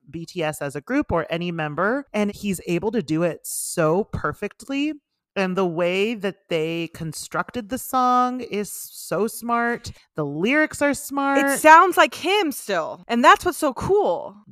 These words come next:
Speaker 1: Right.
Speaker 2: It does sound like Jimin. Like,
Speaker 1: yes. It's his unique sound.
Speaker 2: Yes. They say this, like, idea they wanna show you different sides of themselves. And you're always like,
Speaker 1: Mm-hmm.
Speaker 2: "I've seen so much." And even in the, like, behind the shoot that they did with the photo album for him,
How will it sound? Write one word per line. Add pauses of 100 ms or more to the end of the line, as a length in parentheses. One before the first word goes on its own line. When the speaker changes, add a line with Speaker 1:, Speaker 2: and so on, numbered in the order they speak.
Speaker 1:
Right.
Speaker 2:
It
does
sound
like
Jimin.
Like,
Speaker 1:
yes.
It's
his
unique
sound.
Speaker 2:
Yes.
They
say
this,
like,
idea
they
wanna
show
you
different
sides
of
themselves. (420)
And
you're
always
like,
Speaker 1:
Mm-hmm.
Speaker 2:
"I've
seen
so
much."
And
even
in
the,
like,
behind
the
shoot
that
they
did
with
the
photo
album
for
him,